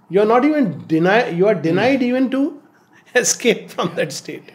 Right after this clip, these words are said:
Speaker 1: Look at this darkness.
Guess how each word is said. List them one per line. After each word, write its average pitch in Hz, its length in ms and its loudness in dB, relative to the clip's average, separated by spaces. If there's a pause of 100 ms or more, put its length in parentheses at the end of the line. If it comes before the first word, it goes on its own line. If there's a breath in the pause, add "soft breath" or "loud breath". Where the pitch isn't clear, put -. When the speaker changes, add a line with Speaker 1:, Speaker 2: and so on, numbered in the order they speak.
(720 soft breath)
Speaker 1:
Look 156 240 -8
at 151 200 -4
this 143 420 -8
darkness. 135 840 -14